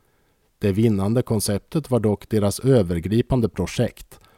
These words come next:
och gruppens starka presentationer för domarna. Projektets fokus var på en applösning för föräldrar som kan få en varning om att barn riskerar att drunkna. Det är en sensor som är tänkt att barnet har runt halsen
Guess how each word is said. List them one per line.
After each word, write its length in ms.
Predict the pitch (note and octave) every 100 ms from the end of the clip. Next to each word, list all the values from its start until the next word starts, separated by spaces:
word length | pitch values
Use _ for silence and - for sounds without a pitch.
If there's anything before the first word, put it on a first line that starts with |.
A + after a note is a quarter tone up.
| _
och 160 | C3+ C3
gruppens 640 | B2 A2+ - A#2+ - -
starka 480 | - B2+ F2+ - F2+
presentationer 880 | G2+ - A2 G#2+ - F#2+ D#2+ F#2 F#2+
för 180 | - D#2
domarna. 560 | F2+ F#2 D#2+ E2+ G2+ - _ _ _ _ _ _ _ _ _ _ _
Projektets 600 | - C3+ C#3 - D3 -
fokus 480 | D3+ B2 - C#3 B2+
var 220 | A#2+ A#2
på 140 | -
en 120 | B2+ -
applösning 840 | C3 A#2+ - G#2 F2+ - - C3 C3+
för 240 | - A2+ G2
föräldrar 720 | - A2+ E2 F#2 C3 G#2+ F2+ _ _
som 200 | - C3
kan 140 | B2 A#2+
få 120 | C3+
en 120 | A2+
varning 600 | A2 C#3+ G#2 G2+ C#3 C3
om 140 | G#2 G#2+
att 260 | G#2+ _
barn 340 | A2 C3+ C#3 A2
riskerar 380 | G#2 - F2+
att 180 | F2+ E2
drunkna. 600 | G#2 G#2+ E2+ - - G2+ - _ _ _ _ _ _ _
Det 100 | F#2+
är 40 |
en 140 | G2 G2
sensor 640 | C3 B2+ E2+ - B2+ B2+
som 160 | - A#2
är 60 |
tänkt 380 | A2 A2+ G2+ F#2+
att 100 | G#2
barnet 480 | G#2 G2+ F2+ A2 B2
har 180 | G#2 F2+
runt 200 | G#2 G2
halsen 640 | - A2 B2 - G2